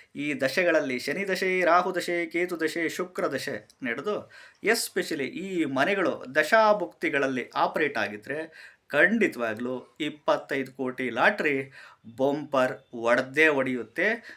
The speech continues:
ನಿಮ್ಮ ಅದೃಷ್ಟ, ನಿಮಗೆ ಅದೃಷ್ಟ ಇರಬೇಕು, ಆ, ಒಂದು ಹಿಂದಿನ ಜನ್ಮದಿಂದ ಪುಣ್ಯ ಹೊತ್ಕೊಂಬಂದಿರಬೇಕು, ಆಮೇಲೆ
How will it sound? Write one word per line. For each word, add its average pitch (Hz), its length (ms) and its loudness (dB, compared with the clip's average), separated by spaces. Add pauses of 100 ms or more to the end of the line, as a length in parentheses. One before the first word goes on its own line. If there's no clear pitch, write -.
(140)
ನಿಮ್ಮ 143 400 0
ಅದೃಷ್ಟ, 139 580 0 (720)
ನಿಮಗೆ 131 340 -2
ಅದೃಷ್ಟ 190 480 0
ಇರಬೇಕು, 160 800 2 (640)
ಆ, 165 60 0 (880)
ಒಂದು 165 680 2 (560)
ಹಿಂದಿನ 214 360 0
ಜನ್ಮದಿಂದ 160 560 -2
ಪುಣ್ಯ 170 560 0
ಹೊತ್ಕೊಂಬಂದಿರಬೇಕು, 147 1500 -2 (320)
ಆಮೇಲೆ 156 640 -2